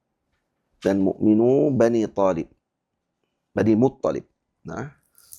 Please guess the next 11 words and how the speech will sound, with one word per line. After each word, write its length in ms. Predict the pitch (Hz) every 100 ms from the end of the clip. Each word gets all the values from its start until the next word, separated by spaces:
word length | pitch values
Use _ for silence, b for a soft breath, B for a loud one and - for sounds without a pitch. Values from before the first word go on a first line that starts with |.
| -
Bani 340 | 78 90 127 135
Muttalibi. 720 | 135 - 101 98 85 87 - _ _ _ _ B B B B B B B B B _ _ _ _ _ _ - 107
Ini 160 | 113
asah 320 | - - 123
di 80 | 123
sisi 440 | - 107 - 131 - - _ _ _ _ 104
Al-Imam 560 | 95 101 113 127 127
Asy-Syafi'i 640 | - - 113 110 110 110 113
radhiyallahu 640 | 107 98 95 107 110 101
ta'ala 320 | - 90 101
anhu. 400 | - 92 95 -